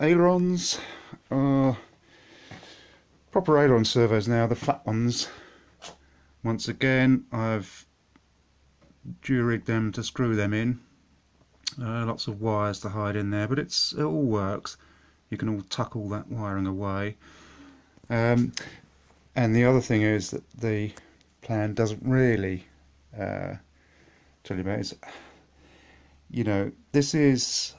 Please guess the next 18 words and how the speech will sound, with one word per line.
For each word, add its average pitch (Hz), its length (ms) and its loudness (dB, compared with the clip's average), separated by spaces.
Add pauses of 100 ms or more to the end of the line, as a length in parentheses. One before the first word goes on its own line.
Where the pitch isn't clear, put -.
(1200)
you're 120 120 -4
stuck - 280 0
with 107 120 0
this 101 360 -4 (920)
'cause - 120 -14
that's, - 420 -8
that's 107 240 -6
how 107 120 -8
it's 98 220 -10
built. 98 280 -4 (1120)
But - 140 -4 (320)
this - 520 0 (200)
is 110 260 -2
the 113 200 -2
issue, 101 480 -4 (560)
um, 120 500 -4 (380)
the 120 80 -2
horn 110 640 0